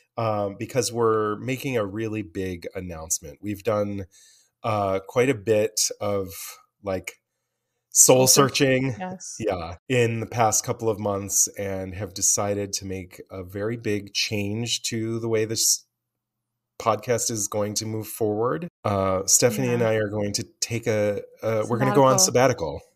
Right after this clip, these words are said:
Speaker 2: Yeah.
Speaker 1: Yes. <clears throat> Um, we need, we need a little bit of a break.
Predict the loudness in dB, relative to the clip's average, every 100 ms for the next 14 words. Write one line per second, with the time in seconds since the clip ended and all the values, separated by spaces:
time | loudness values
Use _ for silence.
0 | _ -4 -2 4 6 6 4 _ _ _
1 | -20 -18 -16 -16 -16 -20 2 6 6 6
2 | 0 -6 -18 _ _ 2 4 4 0 -4
3 | -10 -6 0 4 6 6 4 -2 _ _
4 | _ _ -6 -2 2 4 6 6 6 4
5 | 4 2 0 0 0 -2 -6 -14